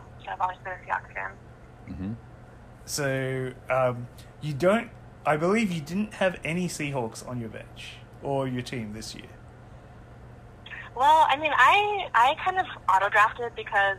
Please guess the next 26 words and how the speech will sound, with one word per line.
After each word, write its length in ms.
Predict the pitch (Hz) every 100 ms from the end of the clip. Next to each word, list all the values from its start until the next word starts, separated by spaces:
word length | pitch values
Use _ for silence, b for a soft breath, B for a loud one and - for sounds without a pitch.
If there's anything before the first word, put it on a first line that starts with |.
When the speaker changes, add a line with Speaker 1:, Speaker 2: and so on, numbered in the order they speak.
| -
Speaker 1:
I 140 | 190
was 160 | 190 190
in 160 | 196 190
Peru 460 | - 185 180 190 190
when 140 | 196 185 - - -
the 60 | 185
live 300 | 180 175 -
draft 240 | 196 -
happened. 440 | 208 202 214 - - - - B B - -
So 60 | -
I 20 | 349
probably 400 | 440 403 370 330
would 120 | 262
have 80 | 208
grabbed 220 | 185 196
a 20 | -
Seahawks 300 | 196 - -
or, 80 | - - -
person 280 | - - -
or 80 | 190
two 380 | - - - 226
if 100 | -
I 120 | 214
had 200 | 196 -
been, 240 | - 185 185 - - - - - - - - - -
been, 160 | 208